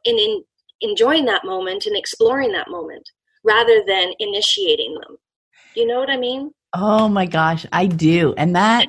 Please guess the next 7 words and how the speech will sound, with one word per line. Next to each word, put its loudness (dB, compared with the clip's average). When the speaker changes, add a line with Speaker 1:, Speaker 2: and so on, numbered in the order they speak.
Speaker 2:
is 2
a 2
beautiful, 2
beautiful -2
insight, -6
really. 2
Because, 2